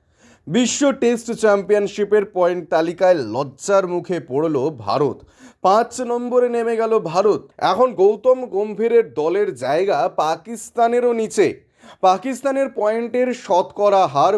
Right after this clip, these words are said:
পঞ্চাশ আর ভারতের শতকরা পয়েন্ট আটচল্লিশ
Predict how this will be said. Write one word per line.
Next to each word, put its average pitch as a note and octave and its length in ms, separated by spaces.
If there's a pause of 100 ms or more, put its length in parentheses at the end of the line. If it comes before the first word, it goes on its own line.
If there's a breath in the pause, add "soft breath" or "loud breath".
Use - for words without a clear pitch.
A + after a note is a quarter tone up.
(120)
পঞ্চাশ F3+ 600
আর B2 160
ভারতের F3+ 540 (180)
শতকরা F3 500 (140)
পয়েন্ট E3 320 (540 soft breath)
আটচল্লিশ B3+ 680